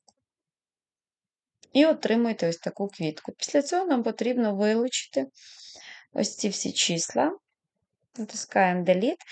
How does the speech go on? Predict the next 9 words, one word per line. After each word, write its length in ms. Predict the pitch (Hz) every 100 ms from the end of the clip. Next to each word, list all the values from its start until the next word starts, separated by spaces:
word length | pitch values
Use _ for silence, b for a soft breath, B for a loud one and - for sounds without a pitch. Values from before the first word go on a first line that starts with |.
| B B
Далі 220 | 262 392 370
ви 100 | 254
додасте 460 | 220 220 - 269
ще 320 | 262 - 220
один 300 | 196 185 185
ряд, 200 | 175 160
можна 320 | 175 165 - 175
додати 460 | 190 190 160 151 165
пелюсток. 540 | 185 165 160 - -